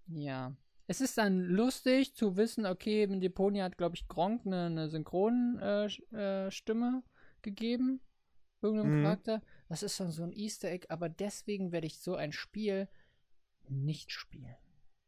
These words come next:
Speaker 2: Nee. Also ich, wie gesagt, ich kann mit Point-and-Click-Adventures auch so gar nichts anfangen. Und wenn jetzt auch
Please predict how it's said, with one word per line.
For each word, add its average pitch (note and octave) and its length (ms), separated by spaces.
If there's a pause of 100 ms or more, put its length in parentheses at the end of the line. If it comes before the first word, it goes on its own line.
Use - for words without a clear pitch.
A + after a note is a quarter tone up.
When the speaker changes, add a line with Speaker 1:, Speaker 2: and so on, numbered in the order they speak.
(380)
Speaker 2:
Nee. A#2+ 260 (580)
Also C#3+ 220
ich, D3 280
wie D3+ 60
gesagt, D#3 180
ich - 80
kann F3+ 140
mit F3+ 120
Point-and-Click-Adventures D#3 840
auch C#3+ 140
so - 220
gar E3+ 260
nichts F3+ 260
anfangen. D#3+ 640 (600)
Und C3 120
wenn D3+ 120
jetzt E3 240
auch D#3+ 400